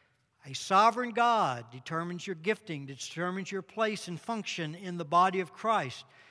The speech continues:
And so we need one another. And then he goes on, "How strange a body it would be if we only had one part."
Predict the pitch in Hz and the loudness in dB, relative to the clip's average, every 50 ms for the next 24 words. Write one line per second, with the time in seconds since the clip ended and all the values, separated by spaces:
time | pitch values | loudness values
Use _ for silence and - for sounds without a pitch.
0 | - _ _ _ - 165 160 156 - 190 185 185 185 185 190 185 175 180 190 208 | -20 _ _ _ -12 -12 -10 -8 -2 -2 0 0 0 0 -2 -2 -4 -4 -2 -2
1 | 226 240 240 240 247 226 208 180 160 147 131 - _ _ _ _ _ _ 160 160 | 0 0 2 2 0 0 -2 -4 -6 -8 -10 -14 _ _ _ _ _ _ -6 -4
2 | 170 165 160 156 151 151 139 127 110 113 110 123 143 165 180 180 185 175 196 185 | -4 -2 -2 -2 -2 -2 -2 -4 -6 -10 -12 -8 -6 -4 -4 -2 -2 -2 -2 0
3 | 165 202 190 170 180 190 180 - - - 202 214 226 226 220 196 196 175 208 220 | 0 0 -2 0 0 0 0 -2 -2 -2 -2 0 0 0 -2 -4 0 2 2 2
4 | 226 226 233 240 240 240 233 277 330 320 285 269 269 254 233 202 175 160 202 202 | 2 0 -2 -2 -4 -4 -2 -4 -4 -4 -4 -4 -2 0 0 0 -2 -2 -2 -2
5 | 196 196 196 190 190 175 175 180 180 170 160 156 170 170 165 165 - - 175 175 | -2 0 -2 -2 -4 -2 -2 -2 -2 -4 -4 -4 -4 -4 -4 -4 -6 -4 0 2
6 | 165 147 135 - | 2 2 0 -2